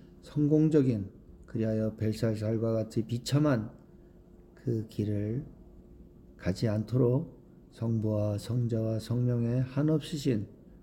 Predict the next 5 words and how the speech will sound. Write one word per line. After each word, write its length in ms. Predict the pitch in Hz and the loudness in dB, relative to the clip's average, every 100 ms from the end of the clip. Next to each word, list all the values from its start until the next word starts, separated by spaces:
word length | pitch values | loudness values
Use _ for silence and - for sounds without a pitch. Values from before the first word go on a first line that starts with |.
| - | 0
은혜와 500 | 120 117 110 107 107 | 2 4 4 2 0
지도와 520 | - - 120 110 104 104 | -4 -6 -2 0 0 -2
사랑이 560 | 113 113 107 110 135 - | -4 -4 -2 -2 -4 -2
함께하여 560 | 135 135 135 127 127 127 | 0 0 2 2 2 2
주시옵소서. 800 | 110 95 113 101 107 101 110 | -4 -6 -6 -6 -10 -10 -10